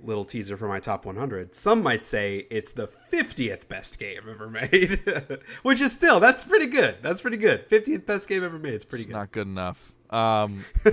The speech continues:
Speaker 1: <laughs>
Speaker 2: but, uh, this is the first time I have ever played Resident Evil four where I managed to fully upgrade every single weapon and get the exclusive upgrade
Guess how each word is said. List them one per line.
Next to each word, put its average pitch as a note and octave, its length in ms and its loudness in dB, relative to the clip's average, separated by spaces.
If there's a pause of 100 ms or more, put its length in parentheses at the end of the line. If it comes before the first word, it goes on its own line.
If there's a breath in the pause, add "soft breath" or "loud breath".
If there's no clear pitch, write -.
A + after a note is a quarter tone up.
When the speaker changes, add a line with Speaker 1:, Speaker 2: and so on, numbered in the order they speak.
Speaker 1:
<laughs> G3 400 4
Speaker 2:
but, C3 260 0
uh, A2 360 0
this C#3 240 -6
is D#3 80 -12
the C3 100 -4
first - 540 -6
time G#2 640 -4
I F#2 180 -6
have F#2 120 -8 (100)
ever B2 300 -4
played C3 320 -4
Resident A#2 320 -6
Evil A2+ 260 -6
four F#2+ 540 -4
where F#2+ 160 -4
I F#2+ 140 -2
managed F#2+ 480 -10
to - 60 -14
fully A#2+ 600 -6
upgrade F#2+ 640 -8
every G#2 340 -8
single G#2+ 640 -8
weapon F2 600 -8 (720 soft breath)
and G2+ 240 -6
get G#2 140 -6
the G#2 100 -8
exclusive G2 520 -8
upgrade F2+ 680 -8